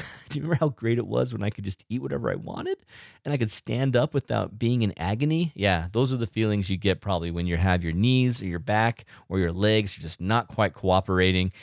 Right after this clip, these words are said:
and you can't do what you wanna do. So I was grateful that I can do it, but I'm very idealistic when I get to positions like that. You know, see J H M and I <laughs> over at, um,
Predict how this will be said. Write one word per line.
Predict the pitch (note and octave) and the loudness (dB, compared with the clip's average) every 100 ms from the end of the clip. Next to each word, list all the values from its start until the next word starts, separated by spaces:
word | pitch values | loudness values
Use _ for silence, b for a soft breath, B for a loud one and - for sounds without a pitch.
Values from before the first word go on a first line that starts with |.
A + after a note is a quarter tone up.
| B | B
and | D#2 | -10
you | D#2 | -10
can't | - A2 C3+ F#2 | -4 -4 -4 -4
do | G2+ A#2 | 0 2
what | D3 | 2
you | C#3+ | 0
wanna | A2+ F#2+ A#2+ B2+ | 0 0 -2 -6
do. | - G3 A#2+ D2+ - B B B B B | -10 -10 -8 -10 -18 B B B B B
So | - | -6
I | F2+ C#3 | -2 2
was | E3 A#2+ | 2 2
grateful | A#2 F#2 C2+ F2 | 2 0 0 -4
that | E2+ E2 | 0 0
I | |
can | D#2+ E2+ | 0 -2
do | D#2+ E2 | 0 0
it, | E2 | 0
but | G#2+ | 2
I'm | A2 A#2+ | 2 4
very | D3 E3+ C#3+ | 4 4 4
idealistic | C3 A#2 G#2 F#2+ - G2 G2+ | 4 2 2 2 0 -2 -2
when | F#2 | -2
I | |
get | E2+ G2+ | -2 -4
to | G2 | -4
positions | G2 G#2 G2 G2+ | -4 -2 -2 0
like | G2+ F2+ | 0 0
that. | G2 G#2 A2+ | 2 0 0
You | B2 | -2
know, | G2+ F#2+ | 0 -2
see | - G#2+ G#2 | -2 -2 0
J | G#2+ | 2
H | G#2 G2 F#2 | 2 2 0
M | G#2 G#2 | 0 2
and | G2 | 0
I | F#2+ G2 F#2+ | 2 2 2
<laughs> | |
over | G2 G2+ F2+ C3 - - | 0 0 0 0 0 -4
at, | G2 G2 G#2+ | -4 -2 -2
um, | G2+ | -2